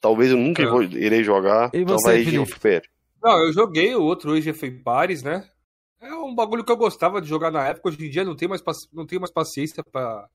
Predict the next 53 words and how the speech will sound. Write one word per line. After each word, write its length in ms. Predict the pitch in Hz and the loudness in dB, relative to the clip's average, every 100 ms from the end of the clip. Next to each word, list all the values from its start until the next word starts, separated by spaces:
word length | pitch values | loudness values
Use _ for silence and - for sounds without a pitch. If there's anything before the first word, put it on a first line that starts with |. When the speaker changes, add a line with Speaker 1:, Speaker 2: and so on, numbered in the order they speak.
| _ | _
Speaker 2:
esse 100 | - | -16
tipo 240 | 156 151 | -14 -12
de 60 | 143 | -6
Speaker 3:
Você 80 | 165 | -4
não 80 | 170 | 0
Speaker 2:
jogo. 100 | - | 0
Speaker 3:
quer 80 | |
voar, 300 | 147 170 170 | 2 0 0
não? 180 | 185 247 | 0 -2
No 80 | 202 | -2
Flight 260 | - 170 - | -2 -4 -2
Simulator, 420 | 156 170 233 226 | -2 0 -2 -4
ir 60 | 180 | -4
pro 120 | 175 | -2
Japão, 720 | 151 143 - 180 208 208 190 | -2 -4 -2 0 0 0 0
igual 160 | 170 | 0
Alvorada, 600 | 170 143 151 196 196 202 160 | 0 0 2 6 6 4 2
Speaker 2:
Ah, 20 | |
Speaker 3:
conhecer 320 | 165 170 170 | 2 2 2
Speaker 2:
não, 60 | 147 | 2
Speaker 3:
vários 220 | 160 156 | 0 0
Speaker 2:
não. 60 | |
Speaker 3:
países? 640 | - 143 151 196 180 175 - _ _ _ _ - _ _ | 0 0 0 -2 -4 -10 -20 _ _ _ _ -20 _ _
Speaker 2:
Eu 240 | 160 - 151 | -20 -14 -12
não 100 | 160 | -8
curto, 380 | 143 147 135 135 | -6 -6 -4 -4
é, 460 | 123 120 113 107 | -2 -4 -4 -6
jogo 220 | 120 131 - - | -8 -10 -12 -18
de, 480 | 131 131 120 110 110 | -10 -8 -8 -10 -10
de, 80 | 123 | -8
ainda 240 | 151 175 | -6 -4
mais 140 | 220 226 | -2 -2
de 40 | |
avião, 420 | 233 190 123 139 | -4 -4 -4 -4
de 80 | 147 | -6
simulação. 540 | - 135 131 117 151 160 | -10 -4 -2 -2 -6 -8
Se 60 | - | -8
fosse 200 | 233 202 | -10 -8
de 100 | 160 | -8
carro, 240 | - 202 | 0 2
de 100 | 165 | 0
carro, 240 | - 226 254 | 2 2 2
de 340 | 254 240 202 | -4 -8 -8
carro 240 | - 247 254 | 2 4 4
ainda 140 | 247 | -2
é 40 | |
legal, 380 | 247 220 143 131 | -2 0 0 -2
tá 80 | - | -4
ligado? 180 | 120 127 | -8 -6
Mas 100 | 139 | -6
de 80 | 151 | -6
avião, 420 | 170 160 123 143 | -8 -8 -8 -8
mano. 220 | 143 107 | -8 -14